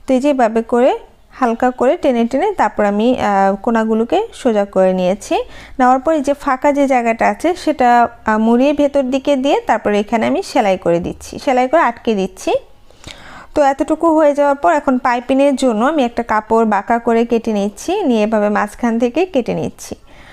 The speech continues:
তো এই কাপড়টা আমি এখানে দুই টুকরো নিয়েছি, এটা দেড় ইঞ্চি পরিমাণ চড়া নিয়েছি কাপড়টার, নিয়ে তারপর হচ্ছে এটা এইভাবে করে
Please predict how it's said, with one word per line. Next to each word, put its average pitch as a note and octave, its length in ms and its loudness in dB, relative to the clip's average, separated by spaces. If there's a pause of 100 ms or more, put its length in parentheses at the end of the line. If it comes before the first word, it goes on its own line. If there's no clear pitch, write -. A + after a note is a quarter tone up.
(360)
তো A#3+ 140 0
এই A#3 120 2
কাপড়টা A#3+ 460 0
আমি B3 200 2
এখানে A#3+ 280 0
দুই A#3+ 280 2
টুকরো C4 260 0
নিয়েছি, G3+ 500 0
এটা C4 200 2 (200)
দেড় A3+ 260 2
ইঞ্চি D4 240 0 (100)
পরিমাণ G#3+ 360 2 (100)
চড়া A#3 300 2
নিয়েছি F#3+ 400 -2
কাপড়টার, G3+ 560 -2 (420)
নিয়ে A3+ 360 4
তারপর A3 440 0
হচ্ছে G#3+ 280 -2
এটা A3+ 160 -2
এইভাবে G#3 340 0 (100)
করে A3 160 2